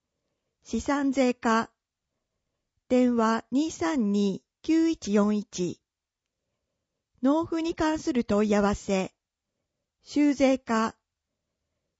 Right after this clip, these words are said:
電話二三二九一四五。なお、以下の窓口での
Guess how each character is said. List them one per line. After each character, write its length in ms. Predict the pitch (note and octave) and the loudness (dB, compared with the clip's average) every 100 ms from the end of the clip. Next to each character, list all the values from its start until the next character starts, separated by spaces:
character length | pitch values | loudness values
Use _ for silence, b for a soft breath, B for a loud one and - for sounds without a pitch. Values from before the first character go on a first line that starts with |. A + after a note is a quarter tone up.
| _ | _
電 280 | A#3+ A#3+ A#3 | 2 2 4
話 300 | A#3 A3 - - | 2 0 -4 -4
二 200 | C#4+ D#4+ | -4 -2
三 400 | - D#4 C#4+ G3+ | -4 -4 -2 -2
二 320 | G#3 G3 - _ _ | 0 -2 -4 _ _
九 280 | - D#4+ D#4+ | 0 2 2
一 260 | D#4+ - G3 | 0 -4 0
四 260 | G#3+ A3 | 2 2
五。 340 | G#3 G#3+ F3+ - _ _ _ _ _ _ _ _ _ _ _ _ _ _ _ _ _ - | 2 2 2 -4 _ _ _ _ _ _ _ _ _ _ _ _ _ _ _ _ _ -4
な 280 | B3 C4+ G3+ | 0 2 2
お、 260 | F#3 F#3 - _ _ | 2 0 -6 _ _
以 140 | C4+ | -6
下 180 | - C#4 | -2 2
の 140 | A3 | 4
窓 240 | F3+ F3+ G#3+ | 4 4 4
口 260 | G3+ - | 2 -2
で 160 | E3+ G3+ | 2 2
の 300 | F3+ E3+ A#3+ | 2 -2 -4